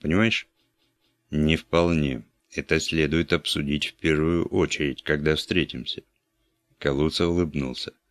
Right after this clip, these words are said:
"Твое решение, командор?" Асеев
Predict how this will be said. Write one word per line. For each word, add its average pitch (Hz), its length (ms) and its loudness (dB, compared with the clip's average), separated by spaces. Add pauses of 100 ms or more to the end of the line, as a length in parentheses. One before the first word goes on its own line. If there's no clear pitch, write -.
(640)
"Твое 85 380 6
решение, 80 600 4
командор?" 95 680 2 (880)
Асеев 80 640 0